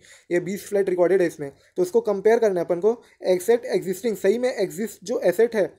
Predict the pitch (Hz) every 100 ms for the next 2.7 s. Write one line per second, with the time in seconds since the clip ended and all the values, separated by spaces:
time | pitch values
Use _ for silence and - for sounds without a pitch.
0 | _ 160 240 226 190 233 240 233 240 226
1 | 240 220 208 165 180 240 240 240 - _
2 | 202 190 190 202 240 233